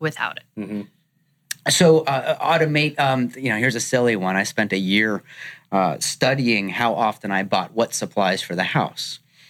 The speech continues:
Speaker 3: And <laughs> I know, it's crazy. Uh, we, we live thirty, thirty-five miles from Trader Joe's and Target and all those big shopping centers. So for us to go to the store was a big deal.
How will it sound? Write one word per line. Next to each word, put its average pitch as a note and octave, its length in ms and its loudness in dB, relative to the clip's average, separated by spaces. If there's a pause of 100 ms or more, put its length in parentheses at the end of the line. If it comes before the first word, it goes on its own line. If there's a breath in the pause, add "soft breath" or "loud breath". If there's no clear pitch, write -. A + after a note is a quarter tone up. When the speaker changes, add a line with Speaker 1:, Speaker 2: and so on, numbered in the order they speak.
(240 loud breath)
Speaker 3:
And G#2+ 640 2
<laughs> - 0 -
I C3+ 220 4
know, B2 220 0
it's C3+ 100 -2
crazy. G2+ 460 0
Uh, G2+ 460 0
we, A2 120 0
we A2+ 140 2
live A2+ 240 2
thirty, A#2+ 640 2
thirty-five A#2+ 560 0
miles G#2 360 0
from G#2 160 -2
Trader G#2 320 0
Joe's F#2 300 0
and F#2 100 -4
Target F2 380 0
and F2+ 100 -2
all F2+ 120 2
those F#2 140 -2
big G2 200 -2
shopping F2 380 -2
centers. F2 300 -2
So A2 120 0
for D3+ 140 2
us F#3+ 80 0
to G3 80 0
go F3+ 100 4
to E3 60 0
the C3+ 80 -4
store - 260 0
was D3+ 120 2
a B2 40 -2
big G2+ 240 -2
deal. F#2+ 300 -2